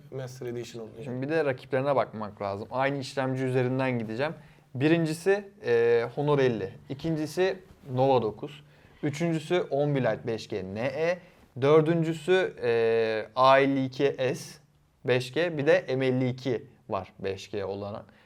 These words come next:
Speaker 2: M elli ikinin fiyatı şu anda beş bin küsür lira bandında. Aynı işlemci olduğundan dolayı da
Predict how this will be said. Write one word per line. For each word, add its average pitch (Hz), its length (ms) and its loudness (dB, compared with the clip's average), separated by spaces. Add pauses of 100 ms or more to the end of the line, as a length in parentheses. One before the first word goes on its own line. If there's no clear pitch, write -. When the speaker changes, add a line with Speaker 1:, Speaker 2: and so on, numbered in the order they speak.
(140)
Speaker 2:
M 143 180 0
elli 165 160 2
ikinin 180 220 -4
fiyatı 180 280 -2
şu 170 120 -4
anda 180 320 -4
beş 160 240 -4
bin 107 80 -8
küsür - 220 -12
lira 95 320 -8 (220)
bandında. 110 320 -6
Aynı 131 240 -2
işlemci 113 440 -6
olduğundan 104 520 -4
dolayı 101 240 -6
da 104 160 -6